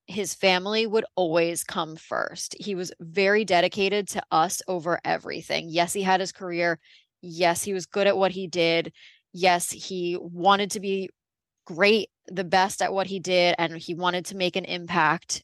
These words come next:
as a police officer, and he did that, but he would not compromise our well-being, our safety, you know, our bond even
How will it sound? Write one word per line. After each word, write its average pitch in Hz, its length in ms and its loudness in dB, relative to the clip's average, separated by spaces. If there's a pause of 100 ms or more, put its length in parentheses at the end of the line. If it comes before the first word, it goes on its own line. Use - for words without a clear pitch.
as 175 240 2
a 190 60 -6
police 175 400 -6
officer, 226 580 4
and 180 140 -2
he 175 300 -10
did 160 260 -4
that, 233 340 8 (500)
but 180 180 0
he 220 120 -4
would 190 240 0
not 185 400 4
compromise 190 920 0 (380)
our 180 320 4
well-being, 170 680 2 (120)
our 180 300 4
safety, 165 880 -2 (460)
you 190 120 -6
know, 170 240 0
our 175 800 4 (440)
bond 175 520 4
even 175 640 0